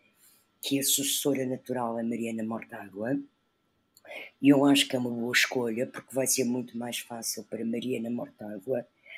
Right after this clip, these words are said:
afirmar-se do que foi para Catarina Martins. Catarina Martins viveu dois anos em,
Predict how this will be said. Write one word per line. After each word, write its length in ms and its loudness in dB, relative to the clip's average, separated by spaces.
afirmar-se 680 0
do 120 -2
que 80 -4
foi 180 -6
para 140 -6
Catarina 420 -4
Martins. 500 -4
Catarina 460 0
Martins 560 -4
viveu 500 -6
dois 320 8
anos 520 4
em, 540 4